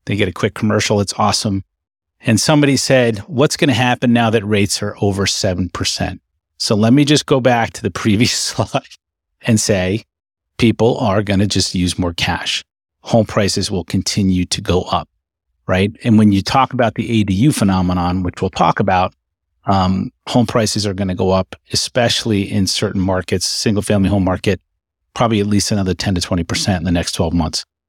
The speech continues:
So interest rates are at seven point two two percent. It's a mixed bag, right? So you say, "Oh, market's gonna slow down." That's what you want it to do. However, let me point you to this, right?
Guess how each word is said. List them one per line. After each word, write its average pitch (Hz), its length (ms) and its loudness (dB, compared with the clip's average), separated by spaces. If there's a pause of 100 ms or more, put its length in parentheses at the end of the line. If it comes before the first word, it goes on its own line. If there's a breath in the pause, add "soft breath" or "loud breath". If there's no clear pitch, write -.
(220)
So 139 200 2
interest 175 360 2
rates 175 240 4
are 160 40 4
at 135 80 4
seven 147 340 0
point 131 220 2
two 139 160 2
two - 180 0
percent. 113 460 0 (400)
It's - 100 -4
a 127 60 6
mixed 127 340 4
bag, 151 400 0 (100)
right? 101 180 -2
So - 140 -2
you 123 140 6
say, 113 300 4
"Oh, 127 540 2
market's 139 400 2
gonna 110 180 -2
slow 98 280 0
down." 90 320 -2
That's - 240 -2
what 117 120 2
you 113 140 4
want 123 320 6
it 110 100 0
to 92 100 -2
do. 87 220 -2 (480)
However, 127 680 2
let 123 140 2
me 156 160 0
point 147 360 2
you 135 200 0
to - 180 -2
this, 101 480 -2 (640)
right? 110 300 2